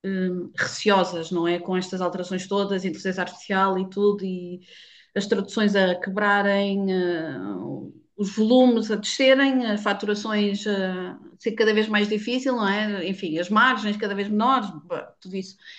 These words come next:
E isto é normal que assuste muitas pessoas, claro. Mas de todas as formas, eu acho que vai haver sempre uma solução. E então acho que este ano vai ser um foco no novo ciclo, na nova.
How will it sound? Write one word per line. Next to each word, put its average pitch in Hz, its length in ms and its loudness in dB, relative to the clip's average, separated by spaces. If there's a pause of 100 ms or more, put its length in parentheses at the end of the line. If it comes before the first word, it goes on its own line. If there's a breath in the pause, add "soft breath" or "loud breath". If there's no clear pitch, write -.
(140)
E 233 80 -2
isto 233 160 0
é 240 40 8
normal 214 340 4
que 233 80 0
assuste 202 280 -4
muitas 175 220 -6 (120)
pessoas, - 400 -16 (840 loud breath)
claro. - 300 -4 (100)
Mas 233 180 4
de - 60 -4
todas 269 280 2
as 262 100 -4
formas, 196 380 0
eu 220 140 2
acho 240 320 -2
que 262 400 -2 (880)
vai 254 300 6
haver 262 200 4
sempre 262 300 0
uma 233 140 -2
solução. 175 760 -6
E 196 140 -4
então 220 460 4
acho 226 220 2
que 240 80 -2
este 233 240 0
ano 240 140 2
vai 233 160 0
ser 240 180 2
um 226 120 -2
foco 240 420 0
no 240 100 0
novo 240 300 6
ciclo, 226 460 -4
na 214 80 2
nova. 214 640 2